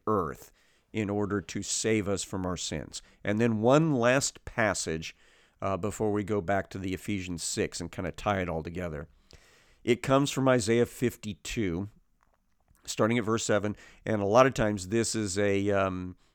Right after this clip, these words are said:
a Christmas card verse. Verse number seven says, "How lovely on the mountains are the feet of him who brings good news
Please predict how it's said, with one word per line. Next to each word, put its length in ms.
a 60
Christmas 1040
card 880
verse. 720
Verse 320
number 160
seven 320
says, 260
"How 260
lovely 760
on 220
the 60
mountains 1080
are 180
the 100
feet 480
of 160
him 360
who 160
brings 680
good 380
news 720